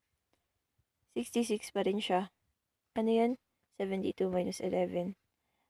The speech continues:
Ang interest revenue, magkano? Eighteen. Magkano yun? Eighteen. Bakit eighteen? Kasi twenty-four. Yung sa last year. Tapos, minus mo ng eleven.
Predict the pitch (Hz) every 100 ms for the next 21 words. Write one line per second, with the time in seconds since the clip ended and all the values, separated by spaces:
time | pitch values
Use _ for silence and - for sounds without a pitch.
0 | - 208 208 208 190 202 - - 226 220
1 | 220 202 196 196 208 _ _ _ _ _
2 | _ _ _ _ _ - 214 220 214 214
3 | 262 _ - 226 220 - 220 202 202 _
4 | _ _ _ _ _ _ - 214 208 208
5 | 208 214 240 - 208 - 202 190 202 196
6 | 208 202 - 220 220 214 202 208 196 208
7 | 214 190 190 254 - _ _ _ - 240
8 | 269 262 202 - - 190 196 - _ _
9 | _ - 226 - 233 - - - 208 202
10 | 196 190 202 190 185 202 202 202 196 185
11 | 196